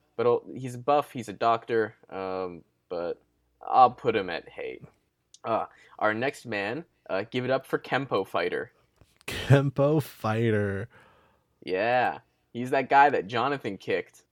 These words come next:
Speaker 1: uh, <laughs> when he met Speedwagon.
Speaker 2: Yeah.
Speaker 1: <laughs>
Speaker 2: Uh,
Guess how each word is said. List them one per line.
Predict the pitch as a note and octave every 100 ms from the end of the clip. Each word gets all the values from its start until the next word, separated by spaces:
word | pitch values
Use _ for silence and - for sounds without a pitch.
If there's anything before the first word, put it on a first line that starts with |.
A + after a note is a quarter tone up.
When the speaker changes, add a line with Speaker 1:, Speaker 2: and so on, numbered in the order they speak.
| _ -
Speaker 1:
uh, | G#2 A2 G2+ C#3+ - _
<laughs> | _ _
when | D3 A#2
he | A#2
met | A2+
Speedwagon. | - B2 B2+ G#2+ F2 G2 A#2 - _ _ _ _ C#3+ A#2 A#2
Speaker 2:
Yeah. | A#2 A2+ A#2 A#2 A#2 A2+ - _ _ _ - - -
Speaker 1:
<laughs> | F3 D#3 - _ _ _ _ C4+ - C3+
Speaker 2:
Uh, | C3 C3+ C3+ C3+ C3+ C3 C3+ C3+ C3 C3 C3+ C3